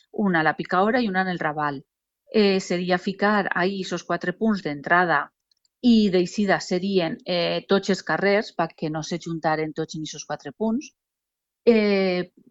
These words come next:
la cosa està en a veure que, quina normativa mos marca Sanitat d'ací entonces. Si té que haver aforo, eh, pues, tindríem que, eh, tindre una persona o dos en un d'ixos, d'en ixos quatre punts, com he comentat,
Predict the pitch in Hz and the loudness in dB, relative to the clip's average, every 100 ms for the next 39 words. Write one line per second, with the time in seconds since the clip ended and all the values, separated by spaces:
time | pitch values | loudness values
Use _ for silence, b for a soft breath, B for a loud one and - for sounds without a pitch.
0 | _ _ _ 214 190 185 196 214 208 208 | _ _ _ 4 4 4 0 -2 -4 -2
1 | 208 208 208 208 180 180 185 196 190 - | 0 -2 -2 -2 -2 -4 -4 -4 -4 -2
2 | 202 196 196 185 180 - 202 214 208 180 | 0 2 0 0 -2 -2 0 -2 -2 -8
3 | 170 165 - 196 196 220 _ _ - - | -6 -6 -4 -2 0 -2 _ _ -8 -2
4 | 220 185 - 180 190 175 165 170 156 147 | -2 -2 0 2 2 0 -2 -6 -6 -4
5 | 190 208 156 156 - b b - - 202 | -4 -4 -8 -10 -12 b b -20 -6 -4
6 | 190 180 175 170 170 170 160 170 175 170 | -2 -2 -2 -2 -2 -4 -2 2 2 2
7 | 170 170 196 202 233 285 294 _ _ _ | 0 -2 -2 0 0 -2 -4 _ _ _
8 | - 196 180 175 170 160 - 165 - - | -4 -2 -2 -2 -4 -8 -8 -10 -10 -16
9 | - b b 208 202 185 185 180 180 202 | -20 b b 0 2 2 2 0 0 0
10 | 214 - 208 175 165 - 175 165 165 - | 0 -2 -4 -4 -4 -6 -6 -4 -4 -6
11 | - _ 202 165 156 156 - 208 170 - | -20 _ -6 -4 -4 -6 -2 0 0 -4
12 | 151 165 190 - b b - 185 175 175 | -4 -2 -2 -4 b b -8 -6 -4 -6
13 | 170 175 - - 170 170 185 - 175 - | -6 -10 -10 -8 -6 -4 -8 -4 -4 -4
14 | - 220 214 202 156 151 156 160 165 196 | -4 -2 -2 -2 -10 -10 -8 -8 -2 0
15 | 226 | 0